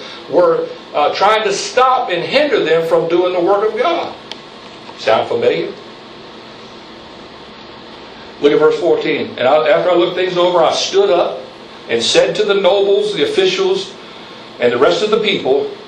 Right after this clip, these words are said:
'Don't be afraid of them.'" See, the enemy uses fear as his major weapon against your life.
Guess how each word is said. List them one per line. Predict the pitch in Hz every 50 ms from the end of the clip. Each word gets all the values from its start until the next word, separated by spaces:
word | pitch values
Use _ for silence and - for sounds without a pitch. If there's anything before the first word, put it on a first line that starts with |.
| - - - - -
'Don't | - 170 175 214 233 233 - - - -
be | 202 226 220
afraid | 220 208 - - - 208 226 233 233 226 202
of | 185 - -
them.'" | 127 127 127 127 147 - - - - - - - - - - - - - - - - - -
See, | - 294 -
the | - 214 240
enemy | 240 240 202 196 185
uses | 190 196 185 160 151 135 131 -
fear | - - - 233 247 247 190 - - - - - - - - - - - - - - - - - -
as | - 151 147 143
his | 151 143 - 127
major | - 151 156 151 - 160 165
weapon | 170 196 - - - - 117
against | 110 110 117 131 131 131
your | 147 165 -
life. | 113 113 98 87